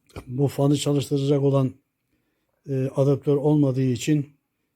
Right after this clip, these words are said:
burada sanki fanı direkt cereyana bağlamışım gibi oldu. Arkadaşlar, şurada bir adaptör olduğunu düşünelim. Şunun adaptör faz sayalım.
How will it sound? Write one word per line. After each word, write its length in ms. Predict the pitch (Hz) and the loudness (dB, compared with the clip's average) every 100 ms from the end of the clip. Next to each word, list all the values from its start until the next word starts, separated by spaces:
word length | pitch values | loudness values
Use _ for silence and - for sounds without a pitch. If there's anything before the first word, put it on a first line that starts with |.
| _ 123 | _ -4
burada 360 | 139 143 156 | 0 2 2
sanki 480 | 147 147 143 160 156 | 2 0 2 0 -2
fanı 400 | - 147 160 127 | -2 0 0 0
direkt 520 | 143 156 143 151 139 | 2 4 2 -4 -4
cereyana 440 | 143 143 143 143 135 | 0 2 2 2 0
bağlamışım 580 | 135 143 147 - 147 | 0 2 0 0 0
gibi 200 | 127 123 | 0 -2
oldu. 420 | 127 120 120 156 - _ _ _ _ _ _ _ | -2 -2 0 -2 -4 _ _ _ _ _ _ _
Arkadaşlar, 720 | 139 139 143 131 - 156 - - _ _ _ _ _ _ _ _ | -2 2 2 0 0 -2 -4 -16 _ _ _ _ _ _ _ _
şurada 500 | - 156 151 151 147 | -4 2 4 4 2
bir 260 | 160 143 | 0 0
adaptör 340 | 147 147 143 156 | 0 0 0 2
olduğunu 380 | 147 147 156 151 | 2 2 2 0
düşünelim. 580 | - 139 123 147 147 - _ _ _ _ _ _ _ _ _ | -2 0 0 0 -4 -8 _ _ _ _ _ _ _ _ _
Şunun 440 | - - 143 139 139 | -12 0 2 2 0
adaptör 440 | 139 143 151 147 | 0 0 0 -2
faz 340 | - 139 123 - _ _ _ _ _ _ | -2 -4 -4 -10 _ _ _ _ _ _
sayalım. 480 | - 127 127 156 | -8 -4 0 -2